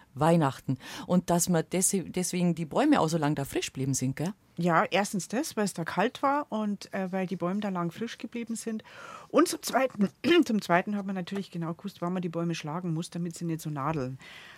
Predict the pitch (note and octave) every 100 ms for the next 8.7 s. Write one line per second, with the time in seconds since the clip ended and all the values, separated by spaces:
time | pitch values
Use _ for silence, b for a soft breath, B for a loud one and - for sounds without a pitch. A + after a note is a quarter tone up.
0 | B - F#3+ F#3 - F#3 F#3 G3 F#3+ E3+
1 | F3 F3 F3+ G3+ F3+ F#3+ F#3 G3+ G#3+ G3
2 | D#3 - F#3+ - F3+ G#3+ A3+ - G3+ G3
3 | F3+ A2 - E3+ A3+ G3 D3 G#3+ A#3+ A3
4 | G#3 - G3 G#3 G3+ E3+ G#3+ - G#3+ G3
5 | G#3+ G3 _ _ - F3 D#3 F#3 - -
6 | D#3+ G3 F#3+ G3 F3 G#3 A3 G#3+ G3+ G#3
7 | - - F#3+ F#3 - D#3+ G#3 A3+ F#3 G3
8 | G#3 - G3+ G#3 A3 A3 G#3